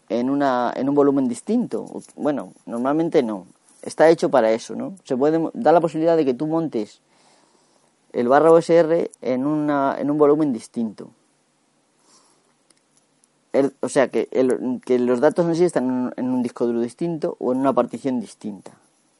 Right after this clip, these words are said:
¿vale? Como, entonces, durante el arranque solamente tienes disponibles, pues, los que están en el raíz directamente, como bin y S bin. Entonces,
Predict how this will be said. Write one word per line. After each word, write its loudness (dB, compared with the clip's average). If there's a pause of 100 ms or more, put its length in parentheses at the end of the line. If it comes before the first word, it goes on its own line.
(560)
¿vale? -6 (2000)
Como, 4
entonces, 0
durante 2
el 4
arranque 2 (120)
solamente 2
tienes 0
disponibles, -4 (1400)
pues, 4
los -2
que -16
están 0
en 2
el 2
raíz 4
directamente, -4
como -2
bin -4
y -4
S -8
bin. -12 (1120)
Entonces, 2